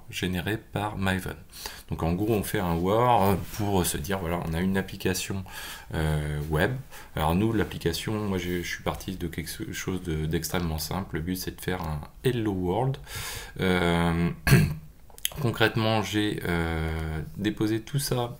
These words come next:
sur, euh, un GitHub. Donc je vous mets le lien dans, dans la description, vous avez tout ce qu'il faut.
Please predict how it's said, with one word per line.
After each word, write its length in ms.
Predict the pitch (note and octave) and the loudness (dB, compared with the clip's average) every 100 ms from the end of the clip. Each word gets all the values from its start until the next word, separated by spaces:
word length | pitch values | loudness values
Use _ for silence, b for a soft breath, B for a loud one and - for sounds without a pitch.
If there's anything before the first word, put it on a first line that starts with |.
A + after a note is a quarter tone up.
| - | -12
sur, 440 | - - A#2 - F#2+ | -10 -4 -2 -2 -2
euh, 240 | F#2 F2+ - | 0 0 0
un 160 | F#2+ | -2
GitHub. 380 | F#2 - G2+ A2 | -2 0 0 0
Donc 120 | F#2 | -2
je 80 | F2 | -2
vous 60 | F#2 | 0
mets 160 | F#2+ | 2
le 140 | F#2+ F2+ | 2 0
lien 320 | F#2 G2 G2 | 0 -2 -2
dans, 280 | F#2+ F2 F2 E2 | -4 -4 -6 -6
dans 100 | F2+ | -2
la 100 | F2+ | 0
description, 420 | F#2 - - - | -2 -4 -6 -6
vous 140 | G2+ F#2 | -4 -2
avez 180 | E2 E2+ | -4 -6
tout 140 | - | -10
ce 80 | - | -16
qu'il 140 | - | -12
faut. 280 | - G#2+ | -4 -2